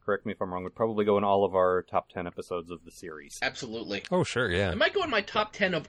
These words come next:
Speaker 2: all Star Treks.
Speaker 1: Maybe,
Speaker 3: Hmm.
Speaker 1: yeah. Um, but the bad one is pretty goddamn bad.
Speaker 3: In the
Speaker 2: Mm.
Speaker 3: bottom
Speaker 1: Here's
Speaker 3: ten?
Speaker 1: Yeah, bottom, what is your bottom ten?
Speaker 2: Mm-hmm.
Speaker 1: Um, what was the season, Matt? Was it two or three of the original series where every week it was this whole schizophrenic, like,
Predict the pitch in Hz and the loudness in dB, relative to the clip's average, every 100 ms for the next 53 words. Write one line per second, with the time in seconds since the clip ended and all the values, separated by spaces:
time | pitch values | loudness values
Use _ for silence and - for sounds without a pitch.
0 | - 123 147 - - 139 - 85 - - | -4 0 0 -2 0 0 0 -6 -6 -8
1 | - - _ _ 180 214 220 202 202 180 | -10 -14 _ _ -16 -10 -8 0 2 4
2 | 175 _ - 135 131 - _ _ _ _ | 2 _ 2 6 6 2 _ _ _ _
3 | _ _ - 113 117 120 113 _ 120 147 | _ _ 2 6 6 4 -4 _ 2 2
4 | _ - 131 113 131 143 139 139 135 113 | _ -6 -4 4 6 6 6 4 4 0
5 | 120 - _ _ _ _ - 113 110 104 | -4 -4 _ _ _ _ -16 -12 -6 -2
6 | 92 95 92 - - - - 139 120 107 | -2 0 -4 -4 -10 -12 -8 0 2 2
7 | 90 95 101 180 107 104 _ - - 151 | 2 4 4 4 2 -2 _ -20 -14 -4
8 | 117 92 - - 101 127 113 120 139 131 | 0 0 -2 2 4 4 6 4 4 0
9 | 104 92 107 - - _ - - - 175 | 2 2 0 -6 -12 _ -12 -10 -6 -6
10 | 196 _ - - - 123 139 139 139 - | -8 _ -20 -20 -4 4 6 4 0 -6
11 | - - - - - - - 196 262 254 | -12 -16 -18 -20 -20 -16 2 4 6 4
12 | 311 220 185 170 143 135 120 131 - - | 2 4 4 4 2 0 0 -2 -4 0
13 | 214 113 135 120 85 92 101 98 104 92 | 2 2 2 0 0 0 0 2 0 -4
14 | - 95 85 - 98 135 135 147 123 117 | 0 0 0 -2 -4 0 0 2 2 2
15 | 107 101 101 107 - 127 127 110 - 127 | 0 -8 -10 -12 -2 2 2 2 -2 -4
16 | - 123 120 107 98 95 92 | -2 0 2 2 2 0 -2